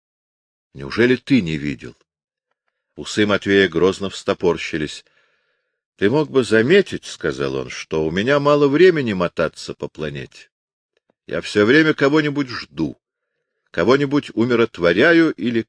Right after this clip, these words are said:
кто-нибудь меня ждет. Уверяю тебя,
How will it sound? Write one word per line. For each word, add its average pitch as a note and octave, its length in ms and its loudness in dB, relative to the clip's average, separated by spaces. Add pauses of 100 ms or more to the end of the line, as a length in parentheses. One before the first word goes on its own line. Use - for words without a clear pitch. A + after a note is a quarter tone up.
кто-нибудь B2 640 -4
меня D#2 360 -4
ждет. C2 420 -12 (1500)
Уверяю B2+ 520 4
тебя, F2 320 -8